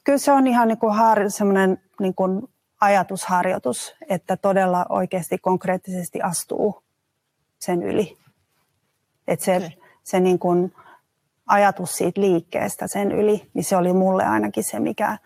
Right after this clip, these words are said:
Speaker 1: mikä teki siitä mahdollista.
Speaker 2: Tosi kiinnostavaa.
Speaker 1: Joo.
Speaker 2: Mitä pelkäät?
Speaker 1: Melkein kaikkea. Mun täytyy sanoa, että mun elämä on sellaista niin kuin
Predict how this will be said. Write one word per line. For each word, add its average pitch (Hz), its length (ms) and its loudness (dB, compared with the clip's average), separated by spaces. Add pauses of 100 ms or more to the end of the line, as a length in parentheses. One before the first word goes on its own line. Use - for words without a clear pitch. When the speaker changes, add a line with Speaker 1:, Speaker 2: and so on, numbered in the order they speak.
(300)
Speaker 1:
mikä 175 240 -4
teki 202 260 -6
siitä 202 280 -4
mahdollista. 214 580 -2 (1040)
Speaker 2:
Tosi - 240 -20
kiinnostavaa. - 520 -20
Speaker 1:
Joo. 185 220 -8 (920)
Speaker 2:
Mitä 247 160 0
pelkäät? - 520 -4 (2500)
Speaker 1:
Melkein 180 440 2
kaikkea. 180 520 -2 (340)
Mun 190 220 -6
täytyy 196 320 0
sanoa, 220 420 2 (280)
että 190 360 0
mun 190 200 2
elämä 196 400 2
on 208 80 -4
sellaista 202 440 -4
niin 214 160 -2
kuin 196 320 0